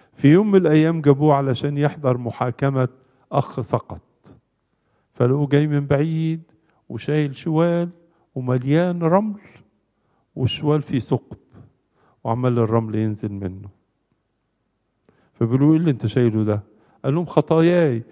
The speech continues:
شايلها ورا ظهري وبتجري ورايا وأنا مش شايف". يبقى أول حاجة حدد هدف، حط هدف عندك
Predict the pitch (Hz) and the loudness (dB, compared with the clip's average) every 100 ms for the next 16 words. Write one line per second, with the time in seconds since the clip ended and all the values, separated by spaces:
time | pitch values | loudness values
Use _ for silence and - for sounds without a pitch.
0 | - _ - 160 190 226 185 185 180 170 | -20 _ 0 2 4 4 2 2 2 2
1 | 180 143 156 143 156 - _ 131 - 220 | 2 2 2 0 -2 -8 _ -2 -2 -4
2 | 220 214 208 190 190 190 185 190 202 - | -2 -2 4 6 6 6 6 2 0 -8
3 | - 139 117 107 - - 92 - - - | -2 0 0 -4 -6 -6 -6 -10 -18 -20
4 | _ _ _ _ _ _ _ _ _ _ | _ _ _ _ _ _ _ _ _ _
5 | _ _ _ _ _ _ _ _ _ _ | _ _ _ _ _ _ _ _ _ _
6 | _ _ _ _ _ _ 131 127 160 247 | _ _ _ _ _ _ -2 2 4 6
7 | 247 165 180 175 160 185 190 - _ _ | 4 4 4 4 4 2 0 -12 _ _
8 | _ _ - 202 156 165 160 - - 151 | _ _ -2 -2 2 0 0 -6 0 0
9 | 143 98 - - _ _ _ _ _ _ | 0 -4 -10 -20 _ _ _ _ _ _
10 | - 220 - 147 165 160 - - _ _ | -4 -2 0 2 2 0 -4 -12 _ _
11 | _ 101 131 180 196 202 - - | _ 0 0 2 0 0 -6 -20